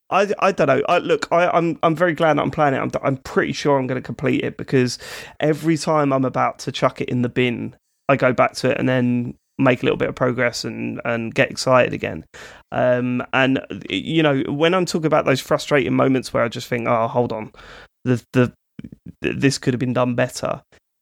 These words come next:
they are quite rare. You know, they, they, they are rare points in the game. So, um, uh, and, and getting lost is probably my least favourite part of it. Forgetting the risk reward stuff, there are times where I'm just like,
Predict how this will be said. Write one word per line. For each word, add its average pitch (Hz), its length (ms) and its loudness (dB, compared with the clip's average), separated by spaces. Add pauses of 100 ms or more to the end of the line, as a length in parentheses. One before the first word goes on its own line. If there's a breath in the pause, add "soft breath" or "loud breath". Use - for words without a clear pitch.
(160)
they 151 180 4
are 160 160 4
quite 131 280 2
rare. 110 300 0
You 113 120 -6
know, 101 140 -8
they, 117 220 -4
they, 120 220 -4
they 123 200 2
are 120 160 2
rare 117 220 0
points 120 380 -2
in 110 100 -8
the 110 80 -8
game. - 280 -6
So, 110 400 0
um, 120 460 -4 (260)
uh, 117 380 0
and, 143 240 2
and 151 180 2
getting 180 240 2
lost 160 340 0
is 131 100 -2
probably 127 960 -2 (520)
my 127 120 4
least 120 360 2
favourite 117 560 -4
part - 280 -2
of - 80 -14
it. - 240 -4
Forgetting 147 300 2
the 131 80 0
risk 135 240 0
reward 131 260 4
stuff, - 300 -4
there 127 180 2
are 127 120 6
times 127 340 0
where 123 100 2
I'm 113 80 -2
just - 220 -8
like, 120 180 2